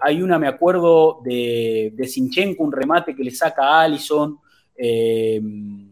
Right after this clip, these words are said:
después hay, hay otra que, que queda mano a mano Saka, eh, con esto que decimos de juntar gente sobre la izquierda y cambiar la pelota de orientación,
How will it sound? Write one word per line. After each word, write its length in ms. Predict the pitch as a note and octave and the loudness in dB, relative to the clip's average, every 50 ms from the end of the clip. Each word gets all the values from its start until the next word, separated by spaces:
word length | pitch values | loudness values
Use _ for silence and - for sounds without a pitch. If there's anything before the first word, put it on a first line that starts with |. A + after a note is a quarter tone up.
| G2 G2+ _ _ _ _ _ _ _ | _ _ _ _ _ _ _ _ _
después 420 | B2+ B2+ A#2+ - F3 F3 F3 F#3+ | -12 -10 -6 -4 -4 -2 2 4
hay, 320 | F3 D#3+ D3+ D3 D3 D3 D3 C#3+ | 4 4 4 4 2 0 -2 -2
hay 140 | C#3+ D3 D#3+ | 0 0 0
otra 280 | F3+ F#3 - F3+ F3 | 0 0 0 -2 -2
que, 340 | - D3 D3 C#3+ C#3 C3 C3 - | -2 0 0 2 2 0 -2 -6
que 120 | B2 B2+ | -10 -8
queda 600 | - D#3 E3 E3+ D#3 D3 C#3 C3+ C3 B2+ B2 - - - - _ _ _ - | -4 0 2 4 4 4 4 4 2 2 0 -4 -8 -14 -20 _ _ _ -6
mano 240 | B2 C#3+ E3 F3 E3 | -2 0 0 2 2
a 40 | |
mano 220 | E3 F3 F#3 F3 D3 | 2 2 2 0 -2
Saka, 560 | - - F3 F#3+ F3+ - F#3 D3 A#2+ - - _ _ _ _ _ _ | -2 0 0 0 2 2 0 0 0 -2 -8 _ _ _ _ _ _
eh, 300 | B2 B2 B2 A#2+ A#2+ A#2 | -8 -6 -4 -4 -4 -4
con 160 | - B2+ C#3 | -4 -4 -4
esto 160 | D3 - F3 | -4 -4 -4
que 100 | C#3+ D3+ | -4 -2
decimos 380 | C#3 B2+ B2+ - F3+ F#3+ F3 D3+ | -2 -4 -4 -4 -4 -2 -2 -2
de 60 | C3+ | -2
juntar 420 | - - C3 B2+ B2 - E3+ E3+ - | -4 -6 -8 -4 -2 0 0 0 0
gente 240 | - F#3 F3+ E3+ | -4 -6 -6 -8
sobre 220 | - - C#3 C3+ C3 | -8 -8 -6 -4 -4
la 60 | B2 | -4
izquierda 440 | A#2+ - - E3 F3 F#3 F#3+ F3+ D#3+ | -4 -4 -2 0 2 2 2 2 0
y 60 | C3+ | -2
cambiar 500 | - B2 B2+ B2+ C#3 D#3+ E3 E3+ D#3+ C#3+ | -2 -2 -2 0 2 4 4 4 2 0
la 220 | B2+ B2 B2 A#2+ | -2 -4 -4 -4
pelota 520 | B2 B2 C#3 D#3 D#3 - C#3 C3+ B2 B2 A#2+ | -2 -2 -2 -2 0 2 4 4 4 4 2
de 120 | A#2 A#2+ | 0 -2
orientación, 640 | A#2+ B2 A#2+ A#2 A#2+ A#2 - - D#3 F3+ G3 G3 - | -4 -4 -4 -6 -6 -8 -4 -2 -2 -2 -2 -4 -8